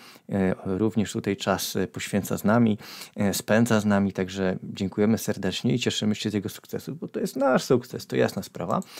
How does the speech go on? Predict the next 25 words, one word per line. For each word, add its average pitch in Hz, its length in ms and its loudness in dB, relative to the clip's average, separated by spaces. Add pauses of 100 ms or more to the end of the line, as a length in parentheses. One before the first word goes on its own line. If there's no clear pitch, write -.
(320)
Zanim 165 280 2
zaczniemy, 143 440 0
tylko 123 200 -4
chciałem 117 220 -4
podziękować, 117 580 -2
bo 101 80 -4
w - 60 -12
poniedziałek, 104 640 2
mm, 98 680 -6 (140)
w - 260 -4
nocy 123 260 6
z - 60 -10
poniedziałku 107 460 0
na 95 80 -2
wtorek - 340 2
skończył 110 360 -2
się - 160 -10
konkurs - 420 -6
Mistrz - 140 -6
Programowania. 95 640 -2
Kochani, 104 360 -2 (480)
dwa 120 200 0
miesiące 127 460 -2
wspólnej 117 400 0
zabawy, 104 520 -2